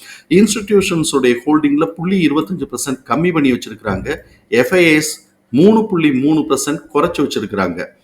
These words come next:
இந்த சேஞ்சஸுக்கு பிறகு எம் எஃப் உடைய கரண்ட் ஹோல்டிங் பன்னெண்டாவும், இன்ஸ்டிடியூஷன்ஸ் உடைய ஹோல்டிங் இருபத்தி ஒன்பது புள்ளி ஒன்பதாவும், எஃப் ஐ எஸ் உடைய ஹோல்டிங் பதினாறு புள்ளி ஒன்னாவும் இருக்கு.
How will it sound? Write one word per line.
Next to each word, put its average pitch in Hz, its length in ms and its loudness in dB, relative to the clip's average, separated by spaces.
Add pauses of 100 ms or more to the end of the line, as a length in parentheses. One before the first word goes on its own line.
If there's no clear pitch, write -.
(220)
இந்த 143 400 0
சேஞ்சஸுக்கு 147 560 0 (100)
பிறகு 143 540 2 (160)
எம் 139 240 2
எஃப் 196 200 0
உடைய 131 220 2
கரண்ட் 143 400 -2
ஹோல்டிங் 131 400 0
பன்னெண்டாவும், 139 640 0 (300)
இன்ஸ்டிடியூஷன்ஸ் 170 800 -2
உடைய 117 280 -4
ஹோல்டிங் 131 440 -2
இருபத்தி 165 420 0
ஒன்பது 143 420 0
புள்ளி 127 220 -4
ஒன்பதாவும், 131 800 0 (260)
எஃப் 123 260 0
ஐ 185 120 6
எஸ் 170 180 0
உடைய 127 260 0
ஹோல்டிங் 143 380 -2
பதினாறு 165 480 -2
புள்ளி 135 240 -4
ஒன்னாவும் 131 640 -2
இருக்கு. - 360 -8